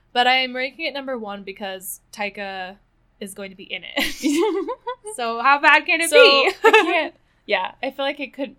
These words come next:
Speaker 2: Lo-, Love Is Blind? I don't know. You're smarter than that, though. Which is something we'll also probably talk about later on.
Speaker 1: Foreshadowing.
Speaker 2: Yeah.
Speaker 1: Hmm.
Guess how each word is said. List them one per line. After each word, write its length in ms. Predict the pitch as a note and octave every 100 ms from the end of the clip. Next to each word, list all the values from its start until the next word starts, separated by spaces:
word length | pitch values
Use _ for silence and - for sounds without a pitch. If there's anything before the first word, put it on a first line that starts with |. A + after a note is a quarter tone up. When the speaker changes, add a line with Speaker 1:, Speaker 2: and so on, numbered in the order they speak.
| _ _
Speaker 2:
Lo-, 220 | A3+ -
Love 180 | A3+ A#3
Is 120 | C4+ -
Blind? 640 | G#3 G3 B3 G#4 A#4+ - _ _ _ _ -
I 80 | A3+
don't 120 | A3+
know. 100 | G3
You're 240 | F#3 G#3+ A#3+
smarter 420 | - F#3 E3+ E3+
than 160 | F#3+ F3+
that, 220 | F3+ F3+
though. 280 | F#3+ F#3 F#3+ G3+ _ _ _ _ -
Which 120 | A3+
is 120 | B3+ -
something 360 | D#4+ C#4+ G#3+ F#3+
we'll 100 | F#3
also 340 | F#3+ - G#3+
probably 380 | G#3 A#3+ B3+ C4+
talk 320 | - D4+ D#4+
about 340 | E4 D#4 E4 D#4 _ -
later 300 | C#4 C#4+ D4+
on. 360 | G#3 F#3+ F#3 G#3+
Speaker 1:
Foreshadowing. 1120 | - C4+ E4 - B3+ G#3+ G#3 G#3 G3+ G3+ G3+ G#3+
Speaker 2:
Yeah. 400 | A#3+ C#4 G3 A3 _ E4
Speaker 1:
Hmm. 440 | D4+ B3+ A#3